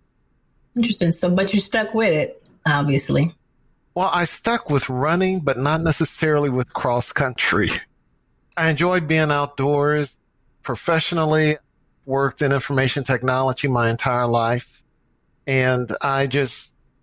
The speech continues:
Speaker 2: really did not enjoy being indoors. When I was growing up, I spent a lot of my summers outdoors playing around and everything and going to camp.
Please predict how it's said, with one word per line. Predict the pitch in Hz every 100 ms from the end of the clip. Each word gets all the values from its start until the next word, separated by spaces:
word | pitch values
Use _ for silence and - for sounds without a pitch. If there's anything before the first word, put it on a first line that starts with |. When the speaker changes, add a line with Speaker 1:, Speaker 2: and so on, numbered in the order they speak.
| _ 139
Speaker 2:
really | 135 175 185
did | 160 147
not | 143 - 123
enjoy | - 131 143 139 131
being | 127 127 123
indoors. | 123 117 117 92 58 - - - - -
When | 131
I | 123
was | 120
growing | - 160 156 147
up, | 143 139
I | 123
spent | 123 - 143 127
a |
lot | 120 127 135
of |
my | 120 123
summers | - 147 139 131
outdoors | 127 123 - 135 131 131 -
playing | - 139 131 131
around | 123 123 127
and | 123
everything | 123 123 120 135 131
and | 123
going | 123 123
to | 120
camp. | - 139 127 123